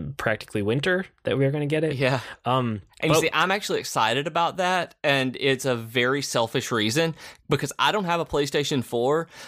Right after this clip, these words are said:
Speaker 2: but there's a chance, there's a small chance I'll get an early Christmas present around November thirtieth on Black Friday and be able to play Final Fantasy fifteen with everybody else, and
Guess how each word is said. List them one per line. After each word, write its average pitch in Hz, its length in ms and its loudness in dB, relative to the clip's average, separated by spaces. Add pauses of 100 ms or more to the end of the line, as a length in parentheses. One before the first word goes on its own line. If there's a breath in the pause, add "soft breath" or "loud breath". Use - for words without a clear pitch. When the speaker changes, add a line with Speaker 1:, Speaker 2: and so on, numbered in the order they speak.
(100)
Speaker 2:
but 143 180 -2
there's 160 220 0
a 117 80 0
chance, 139 880 -2
there's 165 260 0
a 123 80 2
small 135 600 0
chance 196 500 -2
I'll 143 140 2
get 143 140 0
an 135 140 -2
early 139 300 2
Christmas 147 400 -2
present 156 440 0
around 127 300 2
November 135 340 0
thirtieth 131 460 0
on 123 120 0
Black 120 280 0
Friday 147 580 0 (260 loud breath)
and 147 180 0
be 151 180 0
able 151 240 2
to 135 120 -2
play 170 540 0
Final 135 280 0
Fantasy 135 300 0
fifteen 139 480 0
with 123 260 0
everybody 127 580 0
else, 139 460 -2 (400 loud breath)
and 135 440 2